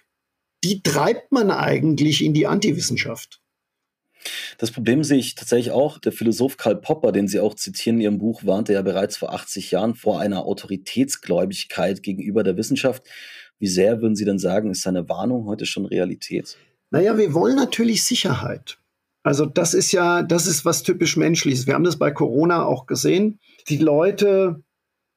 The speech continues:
Speaker 1: reagieren sehr verstört, wenn ein Wissenschaftler ganz seriös antwortet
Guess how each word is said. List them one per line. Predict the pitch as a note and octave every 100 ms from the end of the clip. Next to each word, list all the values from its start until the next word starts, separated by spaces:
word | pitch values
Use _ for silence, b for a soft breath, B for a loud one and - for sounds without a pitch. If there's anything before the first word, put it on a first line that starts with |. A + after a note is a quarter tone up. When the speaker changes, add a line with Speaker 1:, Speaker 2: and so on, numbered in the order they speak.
| -
Speaker 1:
reagieren | D#3+ E3 E3 - E3+ G3+
sehr | F3 F#3 F#3+
verstört, | G#3 E3 - D3+ C#3+ E3+ A3 G#3+
wenn | D#3+ E3
ein | D#3
Wissenschaftler | D#3 E3+ G3 F#3+ F3 - E3+
ganz | D3+ D3 D#3+
seriös | - E3 C#3+ D3 D#3
antwortet | - D3 C#3+ D#3 E3 E3 F3 -